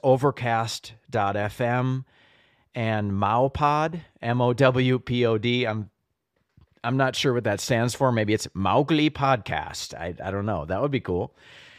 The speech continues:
But things like that, you know, they, it runs the gamut, but you can see good results from two or three hundred bucks a month. And basically what these can do for you is get your podcast in front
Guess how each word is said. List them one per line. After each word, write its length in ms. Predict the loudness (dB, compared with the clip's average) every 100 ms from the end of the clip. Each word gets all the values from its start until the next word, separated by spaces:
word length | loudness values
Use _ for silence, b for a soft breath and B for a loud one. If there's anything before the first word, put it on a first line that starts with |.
| B B -2
But 260 | 0 0
things 280 | 0 0 0
like 220 | 0 0
that, 320 | 2 2 2
you 120 | 2 4
know, 240 | 6 4
they, 840 | 2 -2 2 4 4 4 2 2 0 0
it 140 | 0
runs 320 | 2 2 0
the 80 | -2
gamut, 500 | -2 0 2 0 -2
but 140 | -4 -2
you 140 | -2
can 160 | 0 -2
see 260 | -2 -2
good 260 | 0 2 2
results 640 | 2 0 2 0 -2 -8
from 600 | -6 0 2 2 -4 -8 -16 _ _ _ _ _ -20 _ _
two 200 | -2 0
or 100 | 0
three 220 | -2 -2
hundred 280 | 0 0 0
bucks 320 | -2 -2 -4
a 40 | -4
month. 460 | -2 -4 -8 -14 _ _ _ _ _ _ _ -6
And 420 | -2 -2 -2 -6 -14 _
basically 520 | 0 0 0 -2 0 2
what 260 | 0 0
these 240 | -2 -4 -2
can 160 | -2
do 160 | 0 -2
for 240 | 0 0
you 200 | 0 0
is 260 | 0 -2 -8 b b b b
get 180 | -2 -2
your 160 | 0 -4
podcast 680 | -2 -2 -2 0 0 -2
in 200 | -6 -4
front 500 | -4 -2 0 0 -2